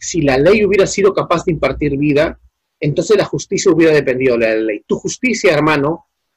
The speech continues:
está en tu identidad en Cristo. Por algo creemos en la doctrina de la justificación por la fe. Somos justificados por la fe. Es decir, es como un proceso legal. Cuando alguien paga tu fianza, te declaran inocente y te sueltan. Es, es una declaración legal nada más,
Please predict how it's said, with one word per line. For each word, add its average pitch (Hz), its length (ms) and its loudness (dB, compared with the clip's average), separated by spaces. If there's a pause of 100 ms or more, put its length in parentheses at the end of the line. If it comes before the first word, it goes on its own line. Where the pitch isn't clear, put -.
(140)
está - 200 0
en 208 120 4
tu 208 140 0
identidad 151 680 0
en 139 140 -6
Cristo. 131 500 -6
Por 156 120 2
algo 185 220 2
creemos 170 380 0
en 165 120 -2
la 147 80 0
doctrina 151 420 0
de 151 60 0
la 143 100 0
justificación 139 760 -6
por 127 160 -4
la 113 120 -6
fe. 123 280 -2 (720)
Somos 226 360 0
justificados 185 960 0
por 131 180 -6
la 107 120 -6
fe. 123 360 -4 (380)
Es 180 160 -2
decir, 226 300 0
es - 120 -4
como 247 180 0
un 247 60 -2
proceso 208 400 -2
legal. 147 380 0
Cuando 131 220 0
alguien 202 260 2
paga 202 200 2
tu 185 120 -2
fianza, 180 480 0 (460)
te 156 100 2
declaran 170 480 2
inocente 160 400 0
y 139 60 -6
te 113 100 -4
sueltan. 120 480 -2 (240)
Es, - 220 -6
es 170 140 -8
una 226 140 0
declaración 175 600 0
legal 156 380 0
nada 117 200 -2
más, - 280 -12